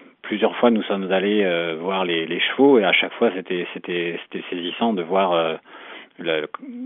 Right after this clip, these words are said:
c'est, c'est, c'est, comme il revivait un petit peu, comme il y avait cette stimulation du cheval. Euh,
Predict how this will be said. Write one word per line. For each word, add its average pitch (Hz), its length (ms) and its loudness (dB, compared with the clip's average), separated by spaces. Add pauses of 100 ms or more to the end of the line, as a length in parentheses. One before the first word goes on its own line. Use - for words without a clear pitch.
(500)
c'est, 160 220 -8
c'est, 87 100 -6 (120)
c'est, 95 60 -10 (760)
comme 90 160 -8
il 87 140 -4
revivait 95 340 0
un 98 140 0
petit - 140 -8
peu, 143 220 4
comme 98 160 0
il 95 60 -4
y 92 40 0
avait 90 220 -2
cette 95 140 -4 (120)
stimulation 101 720 0
du 87 160 -6
cheval. 135 440 2 (640)
Euh, 85 440 -4